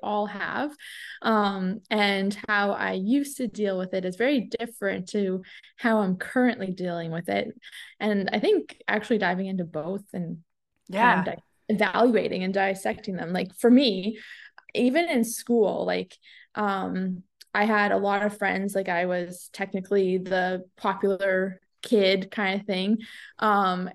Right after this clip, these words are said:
Speaker 1: and
Speaker 2: Which is hilarious 'cause I was the weirdo. <laughs>
Speaker 1: I was still the weirdo, and people, like, I wasn't, um,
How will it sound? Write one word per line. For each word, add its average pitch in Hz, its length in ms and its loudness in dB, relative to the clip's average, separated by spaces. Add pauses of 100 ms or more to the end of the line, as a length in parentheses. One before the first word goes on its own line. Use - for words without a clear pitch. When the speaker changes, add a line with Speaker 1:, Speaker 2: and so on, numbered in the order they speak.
Speaker 1:
and 196 640 -2
Speaker 2:
Which 277 200 2
is 311 120 2
hilarious 262 580 6
'cause 226 200 -2
I 240 140 10
was 254 200 4
the 208 120 4
weirdo. 233 920 10
<laughs> 330 1700 10
Speaker 1:
I 339 180 8
was 415 300 6
still 349 540 8
the 330 120 6
weirdo, 254 880 4 (260)
and 254 180 6
people, 311 240 4
like, 233 320 2
I 247 240 2
wasn't, 277 520 0 (260)
um, 202 580 -2